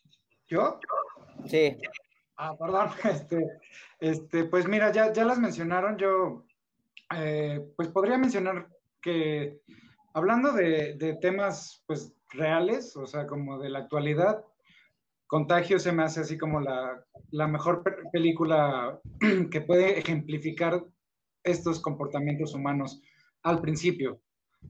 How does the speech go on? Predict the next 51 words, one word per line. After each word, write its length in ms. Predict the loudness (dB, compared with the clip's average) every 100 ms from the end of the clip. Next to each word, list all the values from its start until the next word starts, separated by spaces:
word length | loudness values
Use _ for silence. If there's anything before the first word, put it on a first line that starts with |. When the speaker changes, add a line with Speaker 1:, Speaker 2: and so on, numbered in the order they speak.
| -10
Speaker 1:
Este, 760 | -10 -8 -10 -4 -2 -2 -4 0
digo, 180 | 2 6
ya 160 | 6
después, 640 | 4 2 2 2 -2 -14 _ -18
pues, 140 | -10
si 180 | -6 -4
nos 180 | 0 2
vamos 280 | 4 4
a 40 | 2
los 180 | 2 2
zombies, 340 | 0 0 -4
pues 180 | -8 -8
es 340 | -8 -8 -6
otra 220 | -4 -2 -2
cosa, 340 | -2 -4 -4
¿no? 320 | -2 -2 -4 _ _
Yo, 220 | 0 6
Speaker 2:
Sí, 60 | 6 6
claro, 240 | 6 4
¿no? 220 | 2 0 2
También 260 | 0 2
yo 100 | 0
con-, 180 | 2 0
Speaker 1:
eh, 80 | 0
Speaker 2:
yo 100 | -2
considero 400 | -2 -4 -2 -2
que 100 | -2
ese 120 | -4 -4
es 80 |
el 240 | -4 -4 -4
número 360 | -4 2 2
uno 260 | 2 0 -2
de 120 | -2
mi 100 | -2
top. 240 | 0 2 2 0 0
La 180 | 0
verdad 340 | 0 2 4 2
es 100 | 0
que 160 | -2 -4
sí 320 | -2 2 2
es 240 | 2 0
la, 220 | 0 0
como 200 | 0 -4
dices, 320 | -4 -4 -8 -4
es 60 |
la 140 | -4 -2
que 80 |
mejor 300 | -4 -4 -2
ejemplifica 720 | -2 -4 -10 -6 -6 -6 -2 -2
esta 240 | 0 -6
situación. 560 | -6 -8 -6 -6 -8